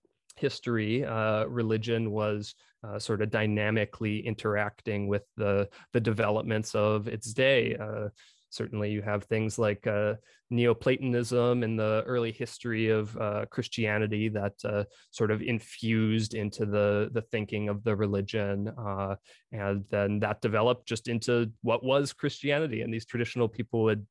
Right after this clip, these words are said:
consider that tradition, uh, and that that is sort of a, a fine development. Uh, and then later with,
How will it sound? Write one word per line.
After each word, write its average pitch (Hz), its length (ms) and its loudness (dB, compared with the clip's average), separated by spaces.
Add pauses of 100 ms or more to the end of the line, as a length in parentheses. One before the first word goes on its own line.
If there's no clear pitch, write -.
consider 170 320 2
that 117 200 2
tradition, 113 680 -6
uh, 104 400 0 (400)
and 107 340 0
that 110 180 0
that 110 200 2
is 104 100 2
sort 107 220 0
of 107 160 0
a, 104 320 0 (100)
a 120 60 -6
fine 113 420 0
development. 117 720 0 (100)
Uh, - 280 -4 (300)
and 110 80 -2
then 104 120 2
later 117 460 4
with, 113 200 0